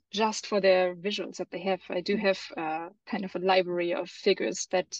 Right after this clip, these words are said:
Speaker 1: then become my, my kind of template for creating our figures on it. So I think it does make sense to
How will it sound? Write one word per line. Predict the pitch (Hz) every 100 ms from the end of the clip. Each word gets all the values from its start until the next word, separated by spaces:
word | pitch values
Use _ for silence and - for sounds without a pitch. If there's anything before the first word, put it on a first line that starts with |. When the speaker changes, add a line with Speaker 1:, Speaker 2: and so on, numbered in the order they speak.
| - -
Speaker 1:
then | 220 208
become | 202 214 202 190
my, | 185 185 180 175
my | 180 170 165 240 - 214 -
kind | 175
of | 175 - -
template | 233 208 185 180
for | - 185
creating | 180 190 180 180
our | 170 165
figures | 170 170 -
on | 175
it. | 180
So | - 170
I | 185
think | 208 190
it | 180
does | 190
make | 170 175
sense | - 170 175
to | - 170 170